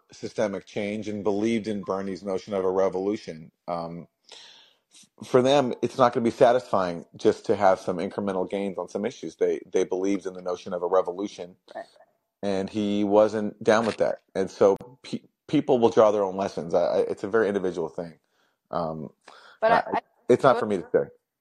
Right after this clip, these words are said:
Speaker 2: to draw is that we can't really depend on, I mean,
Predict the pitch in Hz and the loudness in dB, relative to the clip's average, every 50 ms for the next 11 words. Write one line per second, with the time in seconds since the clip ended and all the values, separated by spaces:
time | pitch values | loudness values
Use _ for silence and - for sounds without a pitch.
0 | _ _ _ _ - 208 180 - 190 202 220 214 196 185 185 190 185 185 _ _ | _ _ _ _ -14 -14 -10 -2 2 6 8 8 8 8 8 6 4 0 _ _
1 | - 190 196 190 190 180 175 185 185 190 190 185 185 - - _ - 190 202 202 | -10 -8 -8 -8 -8 -8 -4 -2 0 2 2 2 0 -2 -4 _ -12 -12 -12 -12
2 | _ - 214 208 226 214 139 185 185 180 180 170 160 - - 180 165 160 160 160 | _ -10 -8 -8 -8 -6 -6 -6 -6 -6 -6 -6 -8 -8 -4 -4 -4 -2 -2 0
3 | 151 156 151 147 147 147 143 147 165 180 185 185 180 175 | 0 2 2 0 -2 -4 -4 -4 -4 -2 -2 -2 -2 -4